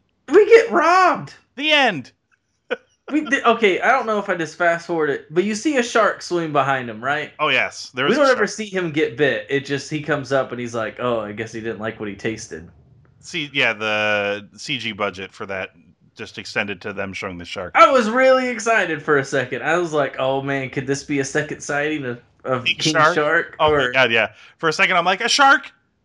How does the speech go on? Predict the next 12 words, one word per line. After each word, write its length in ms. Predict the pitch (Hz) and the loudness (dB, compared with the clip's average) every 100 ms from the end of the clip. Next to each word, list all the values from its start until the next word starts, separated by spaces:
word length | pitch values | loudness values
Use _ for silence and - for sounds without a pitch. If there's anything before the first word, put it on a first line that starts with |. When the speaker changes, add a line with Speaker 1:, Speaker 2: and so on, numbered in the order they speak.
| - | -12
Speaker 2:
Is 100 | 170 | -6
this 160 | 226 | -6
a 60 | - | -6
four-star 580 | - 247 247 254 240 233 | 0 2 2 4 4 4
episode 680 | 247 330 - 226 208 226 208 | 2 -2 -2 2 4 2 0
or 100 | 185 | -6
Speaker 1:
<laughs> 180 | 151 - | -8 -2
Speaker 2:
four?" 140 | 190 | 0
Speaker 1:
Yeah, 340 | 202 196 226 - | 2 2 0 2
it's 280 | 208 - 170 - | -2 -2 -8 -4
like 680 | 196 - 170 - - 151 - | -4 -2 -6 -6 -10 -12 -10
Speaker 2:
Uh, 640 | 135 131 131 127 127 120 | -8 -4 -2 -2 -2 -2